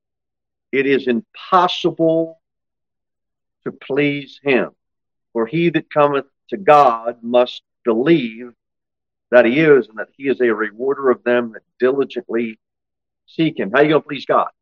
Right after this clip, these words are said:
Faith or works? What does verse six say? Verse six says,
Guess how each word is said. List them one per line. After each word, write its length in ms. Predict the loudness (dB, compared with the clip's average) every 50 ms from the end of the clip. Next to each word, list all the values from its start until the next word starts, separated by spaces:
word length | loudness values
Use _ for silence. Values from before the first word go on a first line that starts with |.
| _ _ _ _
Faith 240 | 0 0 2 2 0
or 80 | -2 0
works? 480 | 0 0 -2 -4 _ _ -20 -20 -20 _ _ _ _ _ _ _ _ _ -2
What 100 | -2 -2
does 80 | 0
verse 260 | 0 0 -2 -2 -2
six 240 | -6 -8 -8 -8 -8
say? 200 | -6 -6 -6 -6 -10 _ _ -20 _ _ _ _ _ _ _ _ _ _ _ _ _ _ _ _ _ _ _ _ _ _ _ _ _ _ _ _ _ _ _ _ _ _ _ 2
Verse 240 | 2 2 2 2 -2
six 240 | -4 -4 -4 -6
says, 400 | -4 0 2 2 2 0 -4 -8